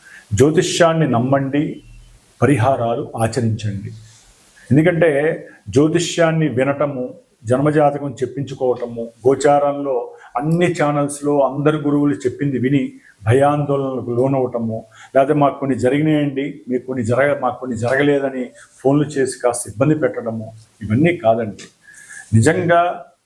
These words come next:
మీరు గ్రహస్థితిని నమ్మితే మీకు జరిగేటటువంటి సమస్యల నుంచి బయటపడటానికి మాలాంటి గురువులకి ఫోన్ చేయండి, నమ్మకం ఉన్న వాళ్ళకి ఫోన్ చేయండి. మీ జన్మజాతకాన్ని దక్షిణ తాంబూలాలు ఇచ్చి మీ జన్మజాతకాన్ని చక్కగా చెప్పించుకోండి.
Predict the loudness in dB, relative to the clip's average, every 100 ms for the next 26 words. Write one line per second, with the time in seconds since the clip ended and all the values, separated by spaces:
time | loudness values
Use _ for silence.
0 | _ 0 0 0 -2 -4 -4 -4 -6 -4
1 | -4 0 0 0 0 0 -2 -12 _ _
2 | _ _ 0 2 2 0 0 2 0 0
3 | -2 -4 -4 -6 -4 -4 -2 -2 -2 -2
4 | -4 -2 0 0 -2 -2 -2 -4 -6 -4
5 | -4 -6 _ _ 2 2 2 0 0 2
6 | 4 2 0 -6 -2 -2 0 -2 -2 -2
7 | -2 -2 -2 0 0 2 0 2 0 -2
8 | -8 -8 -8 -6 -6 -8 -8 -12 -14 -20
9 | -20 -2 0 2 2 2 2 2 0 -2
10 | -6 -6 -8 -10 -16 _ _ -6 -2 0
11 | 0 0 0 0 0 2 2 2 -2 -8
12 | -4 -4 -2 -4 -2 0 2 0 -2 -8
13 | -8 -10 -14 -18 -6 -2 -2 -2 -6 -4
14 | -4 -6 -8 -8 -14